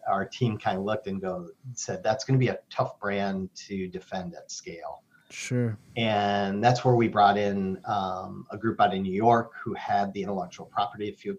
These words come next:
Speaker 1: Collective. And we felt like that, that really, um, even better expressed kinda where the future was gonna be going.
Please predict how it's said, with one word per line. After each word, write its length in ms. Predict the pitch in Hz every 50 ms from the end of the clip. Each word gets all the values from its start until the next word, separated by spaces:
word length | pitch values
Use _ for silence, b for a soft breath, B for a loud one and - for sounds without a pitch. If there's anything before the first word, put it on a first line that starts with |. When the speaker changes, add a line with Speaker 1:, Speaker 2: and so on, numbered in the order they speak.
| _ -
Speaker 1:
Collective. 480 | 104 101 101 - - 104 101 98 98 _ _ _ -
And 140 | 98 90 90
we 100 | 87 87
felt 360 | - - - 95 85 - -
like 180 | 95 92 -
that, 200 | - 92 90 - -
that 300 | 95 90 92 90 85 - -
really, 560 | 98 95 95 95 95 92 87 90 90 87 87 _ _ _ _ _ _ _ _ _ _ -
um, 480 | 101 95 90 87 87 87 87 87 90 90 _ _ _ _ _ _ _ _ _ _ _ _ _ _ _ _ _ _ -
even 360 | 175 170 147 135 147 131 120
better 360 | - 120 117 110 107 95 95
expressed 600 | 95 - - - - - 104 101 98 - - - -
kinda 280 | - 110 98 92 95
where 300 | 92 90 95 95 92 92
the 80 | 92 90
future 360 | - - 95 85 - - 78
was 200 | 78 78 - -
gonna 160 | - 87 82
be 100 | 73 78
going. 320 | 69 - 71 65 - -